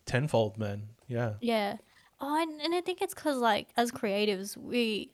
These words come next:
Speaker 2: actually, despite majority of us being introverts, we are,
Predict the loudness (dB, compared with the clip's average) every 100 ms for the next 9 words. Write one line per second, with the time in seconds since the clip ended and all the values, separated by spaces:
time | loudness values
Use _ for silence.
0 | -2 0 -2 0 0 0 -6 -18 _ 2
1 | 2 8 8 8 2 2 4 6 6 6
2 | 4 2 0 0 -6 -2 -2 2 2 4
3 | 0 -4 -10 -16 -16 _ _ _ _ 2
4 | 4 2 0 4 6 8 6 2